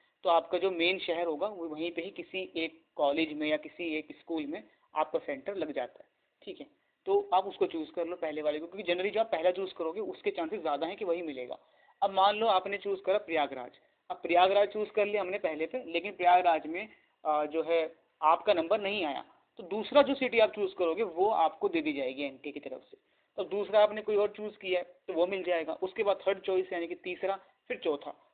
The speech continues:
तो सबसे last में चौथा होता है। तो generally पहला और दूसरे में मिल जाती है ज़्यादातर, ज़्यादातर तो पहले में मिल जाएगी, mostly cases में पहले वाला जो हम choice choose करते हैं, वो मिल जाता है। लेकिन मान लो नहीं मिला, तो दूसरे वाला तो मिल ही जाएगा। तो आप इस तरह से चूज़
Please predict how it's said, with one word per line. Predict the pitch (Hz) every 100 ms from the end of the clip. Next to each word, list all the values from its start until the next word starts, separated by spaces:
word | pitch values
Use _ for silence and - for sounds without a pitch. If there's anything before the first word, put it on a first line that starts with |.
| -
तो | 214
सबसे | 202 -
last | 202 175 196
में | 214
चौथा | 156 147
होता | 139 131
है। | 143
तो | 190
generally | 180 185 220
पहला | - 175 160 185 240
और | 226
दूसरे | 180 175 180
में | 180 285 294
मिल | 165 202
जाती | 165 143 - -
है | 127 _ -
ज़्यादातर, | 175 180 151 -
ज़्यादातर | - - 202 226 240
तो |
पहले | 190 175
में | 240
मिल | 240 180
जाएगी, | 156 147 139 - - - - 160
mostly | 185 208 -
cases | 196 185
में | 254
पहले | 175 170
वाला | 180 170
जो | 170 175 160
हम | 151
choice | 165 165 160 185
choose | 175 -
करते | 151 139
हैं, | 202
वो |
मिल | 196 180
जाता | 147 131 -
है। | - _ _ -
लेकिन | 185 214
मान | 190 190
लो |
नहीं | 196 180
मिला, | 208 240
तो |
दूसरे | 190 180 170
वाला | 156 151
तो | 190
मिल | 180
ही | 208
जाएगा। | 190 160 160 - - _
तो | 185
आप | 190
इस | 196 -
तरह | 208
से |
चूज़ | 214 196